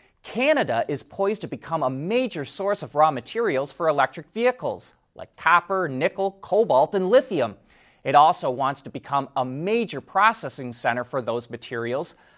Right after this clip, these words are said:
especially in Quebec, which runs mainly on hydroelectric power. For automakers in North America,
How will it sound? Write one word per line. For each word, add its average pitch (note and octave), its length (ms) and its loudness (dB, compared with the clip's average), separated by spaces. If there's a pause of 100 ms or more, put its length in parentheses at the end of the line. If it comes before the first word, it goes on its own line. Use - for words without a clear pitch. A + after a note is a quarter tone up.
especially F3 720 -2
in C3 140 -6
Quebec, F#3+ 600 2
which D3 240 -8
runs E3 240 0
mainly E3+ 400 -4
on C#3+ 160 0
hydroelectric C#3 840 -2
power. F3+ 500 4 (560)
For C#3 240 0
automakers D#3 560 4
in C3+ 120 -4
North D3 200 0
America, E3 600 2